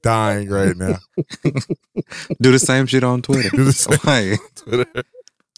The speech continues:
Speaker 1: But you do. Do the same shit. What's your name on Twitter?
Speaker 2: It, I mean, that's why it's funny. Like,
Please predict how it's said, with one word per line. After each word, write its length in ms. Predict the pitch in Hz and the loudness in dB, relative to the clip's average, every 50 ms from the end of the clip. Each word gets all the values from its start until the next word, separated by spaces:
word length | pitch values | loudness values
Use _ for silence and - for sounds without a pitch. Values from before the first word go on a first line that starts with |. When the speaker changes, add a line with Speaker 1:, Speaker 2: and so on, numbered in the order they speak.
| _ _ _ _ _ _ _ _ _ _ _ _ _ | _ _ _ _ _ _ _ _ _ _ _ _ _
Speaker 1:
But 300 | _ 131 160 185 180 - | _ 0 0 0 0 0
you 80 | 208 202 | -6 -4
do. 300 | 196 311 339 320 254 190 | 0 2 2 2 2 0
Do 120 | 151 123 | -2 -2
the 100 | 165 254 | -2 -2
same 200 | - - - 269 | -2 -2 -2 0
shit. 180 | - - - - - | 0 0 -2 -2 2
What's 180 | - 143 170 - | 4 4 6 6
your 100 | 190 180 | 6 4
name 200 | 185 185 180 170 | 4 4 6 4
on 80 | 165 | 4
Twitter? 320 | 165 - 185 175 131 104 - _ _ _ - 123 - _ _ _ _ _ _ _ _ _ _ _ _ _ _ _ _ _ _ _ _ _ _ - | 4 4 4 4 4 2 0 _ _ _ -12 -12 -12 _ _ _ _ _ _ _ _ _ _ _ _ _ _ _ _ _ _ _ _ _ _ 0
Speaker 2:
It, 240 | 151 180 185 165 - | 2 2 2 4 2
I 60 | 180 | 2
mean, 240 | 190 175 - 156 160 | 2 2 2 4 4
that's 160 | 175 214 - | 4 4 4
why 200 | 190 190 180 180 | 2 4 4 4
it's 100 | 175 - | 2 2
funny. 340 | - 190 214 196 147 202 92 | 2 0 0 0 0 -2 0
Like, 80 | - | 2